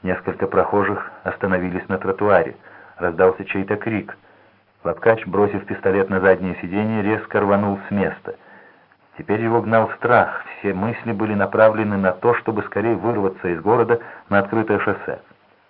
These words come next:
Бреннан и Феннер, подъехавшие следом за первыми полицейскими машинами, как раз вылезали из своего автомобиля, когда раздался выстрел Ловкача. Они увидели рванувшийся с места Бьюик, от которого шарахались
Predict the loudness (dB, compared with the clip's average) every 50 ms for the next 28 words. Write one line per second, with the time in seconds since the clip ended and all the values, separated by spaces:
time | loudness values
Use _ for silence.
0 | _ _ _ _ _ -20 -20 -20 -20 -20 -20 -20 -20 -20 -20 _ _ -8 -2 0
1 | 0 2 2 0 0 0 -2 -4 -6 -6 -2 0 2 2 2 2 0 0 0 -2
2 | -6 -8 -14 -16 -18 -20 _ _ -6 -4 -2 -4 -6 -6 -8 -12 -12 -6 -6 -6
3 | -6 -6 -10 -6 -2 -2 0 0 -2 -4 -4 -2 -4 -4 -4 -2 0 0 0 0
4 | 0 -4 -6 -6 -6 -6 -6 -8 -8 -6 -6 -6 -6 -6 -8 -8 -8 -6 -6 -4
5 | -6 -4 -4 -4 -2 -2 -2 -4 -6 -8 -18 -20 -20 -20 -20 -20 -20 _ _ _
6 | -8 -2 2 4 4 4 2 0 -4 -4 0 2 4 4 4 2 -2 -4 0 0
7 | 2 2 4 2 2 0 0 -2 -2 0 0 0 -2 -4 -4 -4 -4 -4 -4 0
8 | 0 0 0 0 0 0 0 -2 -2 -4 -6 -4 -4 -6 -6 -6 -10 -8 -8 -4
9 | -4 -4 -2 0 -2 -2 -2 -2 -6 -8 -8 -10 _ _ _ _ _ _ _ _
10 | _ _ _ _ -6 -6 -2 0 0 0 0 0 -2 -4 -2 -4 -4 -6 -6 -10
11 | -18 -20 -14 -10 -2 0 0 2 2 0 -2 -2 -6 -6 -6 -6 -8 -6 -6 -6
12 | -6 -6 -6 -6 -6 -4 -4 -2 -2 -2 -2 -4 -6 -4 -4 -4 -2 -2 -2 0
13 | -2 -2 0 2 4 4 4 4 2 -4 -6 -8